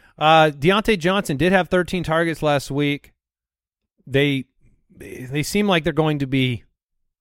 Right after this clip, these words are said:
underdogs for a lot of these games moving forward. Uh, I don't think you have to bench Deontay Johnson. I think George Pickens is a dart throw.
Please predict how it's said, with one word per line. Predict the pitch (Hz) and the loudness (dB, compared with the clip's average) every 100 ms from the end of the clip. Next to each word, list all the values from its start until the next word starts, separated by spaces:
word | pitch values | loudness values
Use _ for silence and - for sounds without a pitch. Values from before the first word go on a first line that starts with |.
| _ _ _ - | _ _ _ -4
underdogs | 160 175 151 131 131 123 | -2 2 2 4 4 2
for | - 139 127 120 - _ - | -4 -2 0 -2 -6 _ -6
a | |
lot | 131 120 131 143 | -2 4 6 6
of | 143 | 4
these | 123 120 113 | -2 -4 -2
games | 123 120 113 | 0 0 -2
moving | 113 113 110 104 | -2 -2 -2 -6
forward. | - 110 107 104 104 - _ _ _ _ _ _ | -2 -2 0 -2 -4 -8 _ _ _ _ _ _
Uh, | - 92 | -12 -6
I | 127 | -2
don't | 123 160 151 | 4 4 4
think | 147 | 0
you | 139 | 2
have | 131 | 0
to | - | 0
bench | 101 120 123 | -2 0 -2
Deontay | - 113 110 104 | -4 -4 -4 -6
Johnson. | 95 123 123 - 117 | -2 0 0 -2 -4
I | |
think | 117 120 | -2 -2
George | 120 113 - | -2 -2 -2
Pickens | 131 131 120 | -2 0 -2
is | 113 | -4
a | 107 | -2
dart | 117 123 120 | 0 0 2
throw. | 131 123 120 107 | 4 6 4 0